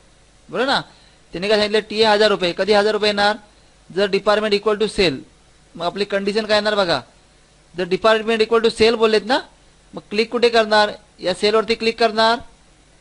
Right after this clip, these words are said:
अकाउंटवरती क्लिक करणार की डिपार्टमेंटवरती क्लिक करणार? कुठे क्लिक करणार बोला जरा एकदा. आता जरी department equal to sale बोलले असेल, तरी आपण उत्तर कुठे काढतोय? ह्या सेलमध्ये काढतोय ना, मग त्याच्या समोरची सेलच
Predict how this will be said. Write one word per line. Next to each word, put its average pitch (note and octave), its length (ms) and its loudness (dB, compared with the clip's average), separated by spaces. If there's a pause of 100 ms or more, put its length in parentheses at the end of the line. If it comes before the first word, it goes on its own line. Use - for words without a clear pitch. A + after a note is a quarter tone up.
(180)
अकाउंटवरती G#3+ 520 0
क्लिक A3 260 -4
करणार A3+ 300 2
की A3+ 140 -6
डिपार्टमेंटवरती A3 580 -2
क्लिक G#3+ 240 -4
करणार? G3+ 300 -2 (3000)
कुठे G3 160 0
क्लिक A3 220 -2
करणार A3 220 2
बोला A3 180 2
जरा A3 140 4
एकदा. G#3 300 2 (680)
आता C#3+ 160 -2
जरी G#3 220 2
department A3+ 440 0
equal A3+ 180 2
to A#3 80 0
sale A3 260 2
बोलले A3 260 2
असेल, G3 300 0 (680)
तरी G3 100 -6
आपण G#3+ 240 -2
उत्तर A#3 300 -2
कुठे A#3+ 180 0
काढतोय? A3+ 360 0
ह्या G#3+ 180 2
सेलमध्ये A3+ 340 -2
काढतोय G#3+ 280 -2
ना, C#4+ 140 0 (720)
मग G3 160 -12
त्याच्या A3 220 2
समोरची A#3 440 -2
सेलच A#3+ 380 2